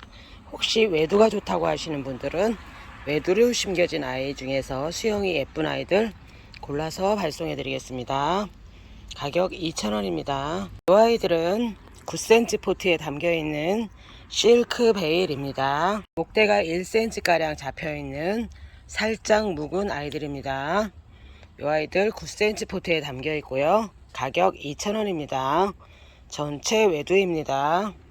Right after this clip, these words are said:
이 아이들은 블루 엘프 자연군생입니다. 자연군생 묵은둥이고요.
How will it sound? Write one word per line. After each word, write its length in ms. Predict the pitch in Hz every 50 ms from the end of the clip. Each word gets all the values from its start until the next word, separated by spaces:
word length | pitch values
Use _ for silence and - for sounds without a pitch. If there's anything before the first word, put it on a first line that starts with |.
| - - - - _
이 60 | 160
아이들은 800 | 156 160 180 196 208 220 220 - 180 175 170 160 165 185 208 208
블루 440 | - - 180 185 185 202 220 220 208
엘프 600 | 160 156 165 - - - 170 170 170 190 214 220
자연군생입니다. 1500 | - - 143 143 160 180 208 233 240 226 208 190 175 190 180 156 151 147 147 143 - 147 151 151 156 175 190 208 220 - - - - - - - - - - - -
자연군생 840 | - - 156 175 190 214 226 226 - 202 202 170 190 208 190 190 185
묵은둥이고요. 1120 | 143 139 143 139 196 220 233 214 208 202 190 165 - 147 143 143 143 147 160 180 208 220